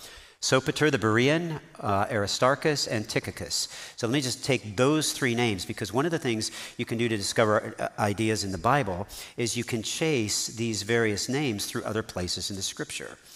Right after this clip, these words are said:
Now, Sopater may be found in Romans sixteen if we change his name slightly, but I'm noting here that he is the Berean, okay? And that's important because you want to seek out those who are studying.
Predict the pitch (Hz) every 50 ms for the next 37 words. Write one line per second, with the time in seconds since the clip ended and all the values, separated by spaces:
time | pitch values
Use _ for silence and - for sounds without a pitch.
0 | - - - - - - 110 - - 170 180 175 - 151 - - 120 107 110 120
1 | 139 170 190 180 196 - - 170 151 151 139 131 123 123 123 123 117 110 - 127
2 | 113 - - - 131 127 127 123 123 123 117 107 101 - - - 101 98 98 98
3 | - - - - - - - - - 123 117 104 101 104 - 113 110 113 110 107
4 | - - 117 113 113 117 113 117 117 117 120 117 - - - - - - 110 113
5 | - 135 147 180 185 156 135 123 117 113 107 101 - - - 156 135 117 107 98
6 | 104 92 - - 107 104 101 92 87 87 95 82 95 101 95 101 110 110 101 87
7 | 80 73 64 - - - _ _ - 82 104 139 175 160 - - - - - -
8 | 107 107 135 131 - - 113 104 - - 165 165 156 - - 90 90 104 117 -
9 | - - - - - - - - - - - 151 165 135 98 95 104 120 135 131
10 | - - - - - - - - _ _ _ _ _ _ - 113 107 117 120 127
11 | 113 104 101 - - - 143 147 143 - 139 110 98 - 98 98 98 92 92 101
12 | - - - 104 101 - - - - - 117 107 104 92 87 82 73 60